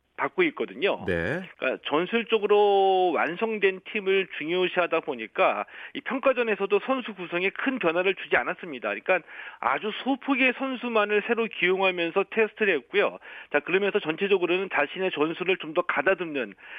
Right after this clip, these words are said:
Speaker 1: 그런 이 전술적인 완성도를 중요시했죠. 이 대표적으로 이 최전방 공격수의 지동원 선수를 뽑으면서 지동원을 뽑은 배경을 이렇게 설명했습니다.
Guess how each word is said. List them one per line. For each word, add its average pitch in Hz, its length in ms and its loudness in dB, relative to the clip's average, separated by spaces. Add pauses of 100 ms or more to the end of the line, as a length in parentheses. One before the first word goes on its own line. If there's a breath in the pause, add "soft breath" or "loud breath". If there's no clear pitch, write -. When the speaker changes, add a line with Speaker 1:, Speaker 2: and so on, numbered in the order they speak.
(160 loud breath)
Speaker 1:
그런 180 520 -2
이 165 280 0
전술적인 196 580 0 (140)
완성도를 185 760 2
중요시했죠. 135 760 -2 (480 loud breath)
이 160 140 -6
대표적으로 190 1000 2
이 160 240 -4
최전방 240 460 0
공격수의 190 640 0
지동원 190 360 2
선수를 180 300 -2
뽑으면서 175 840 0 (440 loud breath)
지동원을 240 680 4
뽑은 247 340 -2
배경을 190 540 0
이렇게 202 300 0
설명했습니다. 135 760 -4